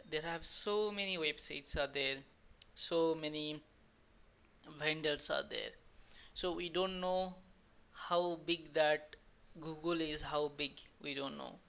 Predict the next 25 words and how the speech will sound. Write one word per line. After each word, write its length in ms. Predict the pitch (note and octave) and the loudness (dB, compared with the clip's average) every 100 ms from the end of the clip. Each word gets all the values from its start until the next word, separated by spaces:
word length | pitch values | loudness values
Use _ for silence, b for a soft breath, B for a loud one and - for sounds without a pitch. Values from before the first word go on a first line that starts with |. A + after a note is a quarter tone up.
| - | -4
Amazon 500 | D#3+ D#3+ D#3+ D#3+ D3+ | -2 0 -2 -2 -4
is 160 | D3+ C#3+ | -4 -4
how 240 | D3+ D3 | 0 0
big 200 | C#3 D3 C#3 - | 2 0 0 -8
we 140 | - C#3 | -8 -6
don't 240 | C3+ - | -6 -8
know. 140 | - - - B B B B B B B | -12 -14 -20 B B B B B B B
So 120 | E3+ | 2
that's 260 | D#3+ E3+ - | 4 4 4
what, 200 | E3 C#3+ | 2 2
if 560 | E3+ - F#3+ A3 - - | -2 -4 -2 -2 -2 -8
we 400 | F#3+ F3+ F3 - | -6 -6 -8 -8
like 340 | E3 D#3+ E3 D#3+ | -2 0 0 -2
to 120 | E3 | -6
know 200 | D#3+ E3+ | -4 -2
about 420 | D#3 D3 C#3+ C3+ | -2 -2 -6 -2
that, 300 | D#3+ D3+ - - - - - | 2 2 0 -8 -18 -16 -8
so 140 | - | -2
you 120 | D3+ | 0
can 220 | C#3+ D3+ D3+ | 0 -2 -2
see 200 | E3 D#3+ | -4 -4
here 280 | D3+ D3 D3 - | -2 -4 -4 -8
internet 580 | E3+ E3 E3 D#3+ D#3+ D#3 | -10 -6 -6 -6 -6 -6
map. 260 | C#3+ - - - - | -4 -4 -4 -20 -18
So 640 | - - D#3+ D#3 D#3 D#3 | -8 -2 2 2 2 2